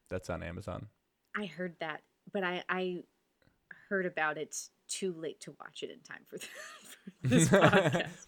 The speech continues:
Speaker 1: But that's another person who I think could have done it.
Speaker 2: Yeah.
Speaker 1: If you're gonna get somebody in their fifties, like Nicole Kidman, you might as well get someone like Amy Poehler, who could absolutely kill this role.
Speaker 2: Yes. Yes.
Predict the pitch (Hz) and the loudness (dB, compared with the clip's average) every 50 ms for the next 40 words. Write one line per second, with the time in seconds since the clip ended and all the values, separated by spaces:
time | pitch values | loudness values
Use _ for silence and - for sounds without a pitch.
0 | _ - - 143 151 147 - 269 143 139 143 151 143 - 113 98 92 - - 90 | _ -4 2 2 2 2 2 2 2 6 6 6 6 6 4 2 2 2 -2 -6
1 | 92 95 90 87 - - 85 95 - - - - 101 - 76 - - 165 170 180 | -4 -2 -2 -2 -2 -2 -4 -4 -6 -8 -8 -6 -6 -6 -8 -8 -8 -8 -8 -8
2 | 185 185 180 170 - - 135 131 - 139 139 120 160 175 202 190 165 165 160 165 | -8 -8 -10 -10 -4 0 2 2 4 4 4 6 6 4 4 4 4 6 6 6
3 | - - - - 151 147 139 135 135 131 123 123 113 107 - 123 110 - - 95 | 6 4 2 0 0 2 2 2 2 2 2 2 0 0 2 2 0 2 0 -2
4 | 85 85 92 - - - _ _ _ _ _ _ _ _ _ - 107 - 110 104 | -2 -2 -2 -6 -10 -18 _ _ _ _ _ _ _ _ _ -2 -2 0 0 0
5 | - 113 107 98 - 110 98 95 92 92 92 95 95 104 107 110 101 104 76 73 | 2 2 2 2 2 0 0 0 0 -2 0 0 0 2 0 0 0 0 -2 -2
6 | - 98 92 87 85 85 90 85 85 85 - - 87 80 80 71 - - - 95 | -2 -6 -4 -4 -4 -4 -4 -6 -6 -6 -4 -2 -2 -2 -2 -4 -6 -6 -10 -10
7 | 90 - 98 85 - - _ - 98 98 104 110 - - - 110 101 95 95 95 | -6 -6 -6 -6 -6 -10 _ 4 6 8 8 6 4 -2 -4 -2 -2 0 0 -2
8 | 92 80 73 85 85 85 - - - 98 78 80 - 76 87 - - 60 60 - | -2 -4 -4 -8 -10 -10 -10 -6 -4 -2 -2 -2 -4 -8 -8 -8 -8 -10 -10 -10
9 | - - - - - _ _ _ _ _ _ _ _ _ _ _ _ _ _ _ | -10 -10 -12 -14 -14 _ _ _ _ _ _ _ _ _ _ _ _ _ _ _
10 | _ _ _ - - - - - - - - - | _ _ _ -18 -16 -16 -16 -14 -14 -14 -14 -16